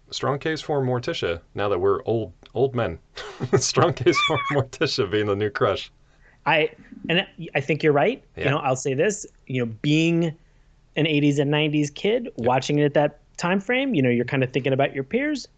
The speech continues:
Speaker 2: but I agree with you. Now that
Speaker 1: Yeah.
Speaker 2: we've matured a little bit more, we're just like, "Okay."
Speaker 1: Yeah.
Speaker 2: I don't know
Speaker 1: Even
Speaker 2: what
Speaker 1: going
Speaker 2: the
Speaker 1: back, I'm saying even going back to the original live action series, just kind of like, "Yeah, all right.
Speaker 2: Yeah. I mean,
Speaker 1: I'm
Speaker 2: you know,
Speaker 1: old
Speaker 2: you,
Speaker 1: enough now
Speaker 2: but you, you
Speaker 1: to
Speaker 2: look
Speaker 1: make
Speaker 2: at
Speaker 1: it
Speaker 2: sort
Speaker 1: awkward."
Speaker 2: of,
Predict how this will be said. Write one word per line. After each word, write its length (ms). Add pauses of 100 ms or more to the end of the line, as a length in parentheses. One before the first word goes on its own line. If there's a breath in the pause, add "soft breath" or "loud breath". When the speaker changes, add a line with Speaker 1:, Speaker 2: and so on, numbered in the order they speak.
Speaker 2:
but 100
I 80
agree 180
with 180
you. 160
Now 220
that 80
Speaker 1:
Yeah. 60
Speaker 2:
we've 100
matured 300
a 20
little 180
bit 140
more, 260
we're 80
just 240
like, 300 (220)
"Okay." 360 (360)
Speaker 1:
Yeah. 260 (380)
Speaker 2:
I 40
don't 120
know 60
Speaker 1:
Even 20
Speaker 2:
what 180
Speaker 1:
going 120
Speaker 2:
the 60
Speaker 1:
back, 280
I'm 120
saying 220
even 160
going 180
back 200
to 100
the 100
original 300
live 220
action 280
series, 360
just 160
kind 140
of 80
like, 200 (400)
"Yeah, 240 (320)
all 100
right. 200
Speaker 2:
Yeah. 80 (320)
I 20
mean, 140
Speaker 1:
I'm 60
Speaker 2:
you 40
know, 60
Speaker 1:
old 100
Speaker 2:
you, 60
Speaker 1:
enough 160
now 220 (340)
Speaker 2:
but 120
you, 160
you 120
Speaker 1:
to 80
Speaker 2:
look 100
Speaker 1:
make 160
Speaker 2:
at 0
Speaker 1:
it 60
Speaker 2:
sort 180
Speaker 1:
awkward." 140
Speaker 2:
of, 40